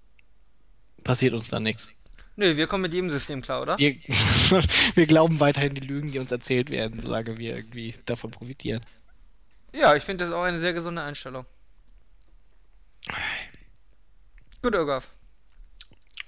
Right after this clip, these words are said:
Speaker 1: Vor allem stehst du im deutschen Rechtssystem da ja in glorreicher Tradition. Du als Jurist jetzt.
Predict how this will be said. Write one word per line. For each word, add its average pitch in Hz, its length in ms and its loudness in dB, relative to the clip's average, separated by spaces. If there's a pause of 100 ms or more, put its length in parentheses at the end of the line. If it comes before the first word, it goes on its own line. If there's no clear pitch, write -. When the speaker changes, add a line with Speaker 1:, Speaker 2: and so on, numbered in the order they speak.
(120)
Speaker 1:
Vor 143 160 6
allem 151 160 6
stehst 151 260 2
du 151 60 2
im 139 160 -2
deutschen 135 320 -2
Rechtssystem 135 560 -2
da 123 100 -2
ja 123 180 2
in 123 260 -6
glorreicher 131 600 0
Tradition. 117 560 -4 (1800)
Du 139 100 2
als 113 160 0
Jurist 104 320 -8
jetzt. - 260 -12